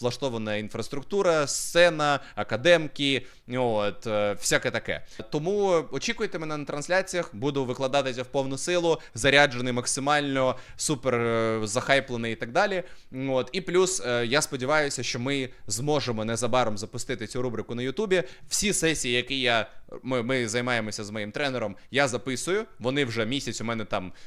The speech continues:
архів контенту, типу, годин на, не знаю, на двадцять п'ять приблизно. От, і, е, відповідно, я хочу зробити рубрику, де я спробую взяти якийсь М М Р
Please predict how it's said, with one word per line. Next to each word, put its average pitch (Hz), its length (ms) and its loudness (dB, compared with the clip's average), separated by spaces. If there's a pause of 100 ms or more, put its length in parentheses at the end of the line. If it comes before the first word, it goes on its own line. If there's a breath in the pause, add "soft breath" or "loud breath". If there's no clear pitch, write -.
архів 143 420 2
контенту, 139 500 0
типу, 117 240 -2
годин 123 360 -2
на, 110 160 0
не 107 100 -6
знаю, 87 340 -6 (200)
на 104 140 -6
двадцять 104 560 -4 (460)
п'ять 113 400 4
приблизно. 208 580 2 (380 loud breath)
От, 160 420 4
і, 214 340 2
е, 127 480 6
відповідно, 147 760 0 (140)
я 143 180 6
хочу 143 280 -2
зробити 131 380 0
рубрику, 131 320 -2
де 113 100 0
я 117 60 2
спробую 110 360 -2
взяти 104 420 0 (120)
якийсь 175 380 -2
М 120 100 -4
М 131 100 0
Р 127 120 2